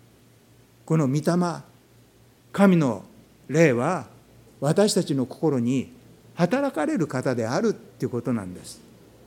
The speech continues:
だから先ほども言いましたように、慰め主、私たちを慰めてくださる。まあ、私たちは時々人との交わりの中でですね、傷つくってことが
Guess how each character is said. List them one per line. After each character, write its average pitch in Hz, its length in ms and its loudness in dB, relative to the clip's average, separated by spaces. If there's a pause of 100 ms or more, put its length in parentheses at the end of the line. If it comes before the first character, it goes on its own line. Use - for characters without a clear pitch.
(680)
だ 185 120 6
か 185 80 6
ら 156 100 6
先 175 240 2
ほ 196 100 8
ど 196 120 4
も 175 120 2
言 156 120 0
い 165 40 2
ま 160 140 0
し 151 80 -6
た 151 100 -2
よ 135 120 2
う 127 40 0
に、 117 140 0
慰 233 360 0
め 349 120 -6
主、 151 320 -6 (1600)
私 202 340 2
た 175 100 2
ち 156 100 -2
を 131 80 0
慰 269 340 0
め 359 120 -4
て 165 100 0
く 131 80 0
だ 113 120 -2
さ 104 180 -8
る。 - 60 -18 (1000)
ま 170 100 2
あ、 156 40 6
私 170 280 4
た 175 100 2
ち 147 100 -2
は 135 80 0
時 160 180 -2
々 185 200 0 (560)
人 175 260 2
と 175 120 2
の 147 120 0
交 139 300 0
わ 143 60 2
り 139 60 -2
の 135 60 -2
中 135 240 -4
で 104 140 -10
で 98 180 -16
す - 100 -12
ね、 190 220 -6 (440)
傷 214 280 2
つ 269 140 -4
く 226 120 -2
っ - 20 0
て - 220 -8
こ 120 120 -6
と 107 120 -6
が 95 180 -16